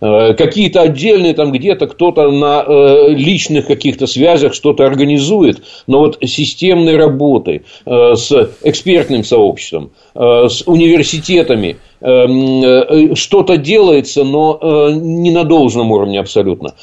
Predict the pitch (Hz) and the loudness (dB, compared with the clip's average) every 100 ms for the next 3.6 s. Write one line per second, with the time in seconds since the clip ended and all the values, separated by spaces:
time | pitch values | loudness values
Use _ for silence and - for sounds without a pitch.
0 | - - 180 170 214 208 180 160 135 123 | -12 -2 0 0 0 2 4 4 2 2
1 | 117 113 92 82 - _ - 120 175 214 | 0 -2 -2 -4 -10 _ -6 0 2 2
2 | 214 - 190 170 160 127 104 85 - 139 | 0 0 0 0 0 0 0 -2 -4 0
3 | 127 123 131 135 143 | 2 4 2 0 -2